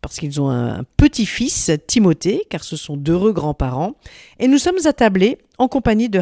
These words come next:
Hamed, un tout jeune jeune homme de vingt-deux ans, puisqu'il vient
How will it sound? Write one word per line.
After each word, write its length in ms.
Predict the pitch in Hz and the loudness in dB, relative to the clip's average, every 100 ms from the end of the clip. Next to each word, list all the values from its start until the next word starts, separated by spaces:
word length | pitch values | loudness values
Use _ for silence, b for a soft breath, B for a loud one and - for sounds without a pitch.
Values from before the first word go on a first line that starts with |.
| - | 0
Hamed, 440 | 180 156 214 254 - | -2 0 -2 -4 -10
un 280 | 185 190 180 180 | -4 0 0 -2
tout 160 | - 294 | -2 0
jeune 300 | 262 277 233 | 2 2 2
jeune 260 | 170 170 147 | 2 2 2
homme 280 | 175 247 | 2 2
de 120 | 214 160 | 2 4
vingt-deux 480 | 196 214 165 135 | 4 4 4 4
ans, 140 | 135 214 _ B B B B B | 0 -2 _ B B B B B
puisqu'il 400 | - 196 - 170 | -2 -2 -2 -2
vient 240 | 160 240 | 2 2